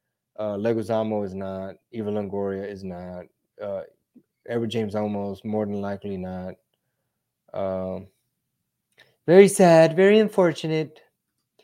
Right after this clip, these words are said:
very unfortunate. Um, let's see. There's so much going on as usual, and of course, we'll cover a lot more on the private episodes, man. If you trying to join,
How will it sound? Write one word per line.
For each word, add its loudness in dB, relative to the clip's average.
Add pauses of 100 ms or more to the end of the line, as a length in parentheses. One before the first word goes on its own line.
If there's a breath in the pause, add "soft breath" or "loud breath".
(420)
very 4
unfortunate. -2 (1040)
Um, -6 (760)
let's -12
see. -6
There's 0
so 4
much 2
going 2
on 0
as -6
usual, -2
and -6
of -12
course, 2
we'll -2
cover -2
a -2
lot -4
more -6 (460 soft breath)
on 4
the 4
private 10
episodes, 6
man. 2
If 0
you -2
trying 0
to -2
join, -2